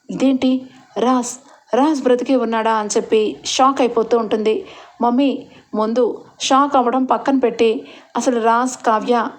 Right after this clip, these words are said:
ఎందుకు, ఎందుకు ఇలా దొంగతనంగా కలుసుకుంటున్నారో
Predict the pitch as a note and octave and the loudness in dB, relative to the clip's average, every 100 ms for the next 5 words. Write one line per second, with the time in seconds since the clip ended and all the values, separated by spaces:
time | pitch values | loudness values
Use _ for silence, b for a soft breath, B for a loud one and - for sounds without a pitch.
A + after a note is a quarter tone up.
0 | - A3+ C4 D4+ C4+ A#3+ B B B C4 | -4 0 0 0 0 -2 B B B 0
1 | D#4 F4 D4+ B3+ A3+ B3 C4+ C4 B3 B3 | 2 2 2 2 0 0 0 0 0 0
2 | A3 B3 - A#3+ A3+ A3 A3+ A#3 - | 0 0 0 0 0 0 0 0 -4